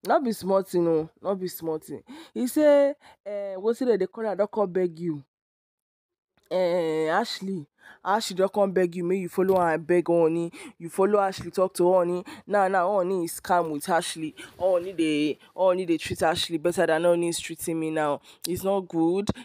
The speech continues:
It's not this one. It's not good enough. Please, please, help me, help me. No be small thing, oh.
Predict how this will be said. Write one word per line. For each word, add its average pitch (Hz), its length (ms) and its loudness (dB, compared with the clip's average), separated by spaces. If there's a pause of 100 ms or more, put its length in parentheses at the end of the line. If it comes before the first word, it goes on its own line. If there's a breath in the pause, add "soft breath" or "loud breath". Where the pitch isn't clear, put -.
It's - 200 -6
not 202 200 0
this 190 260 -8
one. 165 160 2
It's 170 140 -6
not 196 140 -2
good 180 260 -4
enough. 165 520 0 (300 loud breath)
Please, 165 560 -8
please, 156 480 -12 (240 loud breath)
help 196 320 -8
me, 156 260 -4 (300)
help 190 300 -2
me. 160 240 -4
No 254 120 0
be 240 120 -2
small 196 280 -2
thing, 180 220 -6
oh. 151 160 -8